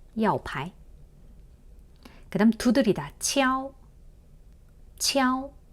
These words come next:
그다음 테이블은, 모든 테이블은 다 桌子예요. 桌子. 근데 지금 게임을 하는 곳이잖아요. 그래서 游戏 하면은 게임이죠. 게임을 하는 대라는 의미로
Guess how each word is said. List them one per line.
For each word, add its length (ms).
그다음 340
테이블은, 720
모든 260
테이블은 380
다 220
桌子예요. 680
桌子. 520
근데 240
지금 340
게임을 400
하는 220
곳이잖아요. 720
그래서 520
游戏 2750
하면은 560
게임이죠. 560
게임을 360
하는 400
대라는 760
의미로 380